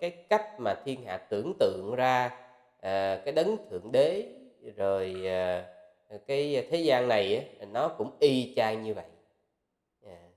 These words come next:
thì đúng, đúng như Đại Đức Tuệ Tường đưa ra ví dụ, phải nói là chính xác hết sức.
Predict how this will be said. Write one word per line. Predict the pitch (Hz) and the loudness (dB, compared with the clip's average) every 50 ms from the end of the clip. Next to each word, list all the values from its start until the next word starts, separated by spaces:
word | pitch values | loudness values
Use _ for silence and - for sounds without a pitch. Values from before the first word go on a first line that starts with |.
| _ _ | _ _
thì | 104 98 | -10 2
đúng, | 117 143 170 233 254 269 - - | 2 4 4 4 -2 -6 -4 2
đúng | - 175 233 269 | 2 2 2 4
như | 233 160 | 2 2
Đại | 113 101 | 2 2
Đức | 117 151 - | 0 -2 -2
Tuệ | - 104 110 - | -2 -4 -2 -2
Tường | 113 107 104 104 98 98 98 95 95 95 95 98 95 95 98 101 | 0 0 0 0 -2 -4 -12 -14 -16 -18 -18 -18 -20 -20 -20 -8
đưa | 113 127 135 131 | -2 0 2 2
ra | 127 | 2
ví | 127 127 156 160 | 0 -2 -6 -8
dụ, | 123 104 95 101 - - _ _ _ _ _ _ _ _ _ _ _ _ _ _ _ | -8 -10 -12 -12 -16 -20 _ _ _ _ _ _ _ _ _ _ _ _ _ _ _
phải | - 104 | -8 -4
nói | 135 156 | -4 -4
là | 139 - - | -4 -4 -4
chính | 170 170 208 | -4 -4 -4
xác | 208 - 180 185 180 - - - | -2 -2 -2 -2 -4 -8 -14 -10
hết | - 160 175 | -4 -4 -2
sức. | 175 - 190 | 0 0 -2